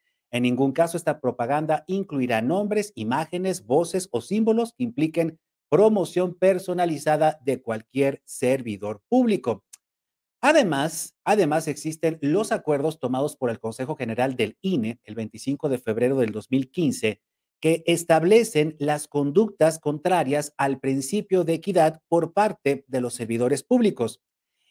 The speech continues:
El artículo doce de dichos acuerdos dice: Emplear los medios de comunicación social oficiales para promover o influir de cualquier forma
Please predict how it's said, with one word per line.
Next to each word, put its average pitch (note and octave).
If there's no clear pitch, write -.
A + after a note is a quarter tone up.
El F#3+
artículo A#3
doce D#3
de C3
dichos D3+
acuerdos D3+
dice: G3+
Emplear F#3+
los A3
medios F#3
de D#3+
comunicación C3
social C3+
oficiales A#2
para G3
promover A#2
o B2+
influir C3+
de B2
cualquier A#2
forma A#2